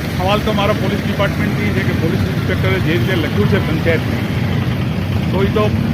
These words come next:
પોલીસ ડિપાર્ટમેન્ટના બાપની જમીન હોય, એ ખાતું હોય કે અમે આ પોલીસ સ્ટેશનનું કામ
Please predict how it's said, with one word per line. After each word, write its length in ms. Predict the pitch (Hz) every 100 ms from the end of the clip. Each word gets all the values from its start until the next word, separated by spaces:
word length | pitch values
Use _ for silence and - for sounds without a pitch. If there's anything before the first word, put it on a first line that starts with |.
| - - -
પોલીસ 200 | 196 220
ડિપાર્ટમેન્ટના 520 | - 214 208 208 208 202
બાપની 320 | 185 - 208
જમીન 340 | 190 208 208
હોય, 220 | 208 190 - - 339 - - - -
એ 60 | 190 -
ખાતું 300 | 170 214 202
હોય 220 | 220 180 - - - - - - -
કે 60 | 196
અમે 180 | 196 202
આ 100 | 202
પોલીસ 420 | - - 190 202
સ્ટેશનનું 600 | - - 196 185 - 190
કામ 160 | 175